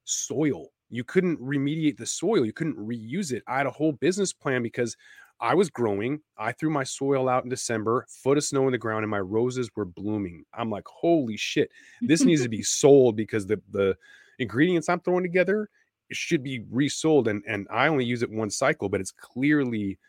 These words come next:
Speaker 1: still good, and people
Speaker 2: Right.
Speaker 1: could, could, uh, could use it.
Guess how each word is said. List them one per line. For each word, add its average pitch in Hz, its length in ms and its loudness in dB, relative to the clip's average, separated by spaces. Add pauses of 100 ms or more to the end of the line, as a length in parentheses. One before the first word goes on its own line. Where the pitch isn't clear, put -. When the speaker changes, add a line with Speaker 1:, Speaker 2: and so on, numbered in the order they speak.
(140)
Speaker 1:
still 127 320 2
good, 101 500 0 (540)
and 117 100 -4
people 180 220 0
Speaker 2:
Right. 190 80 2
Speaker 1:
could, 110 200 -2 (360)
could, 120 240 2
uh, 113 220 0
could 107 200 -10
use 139 240 -4
it. 87 140 -6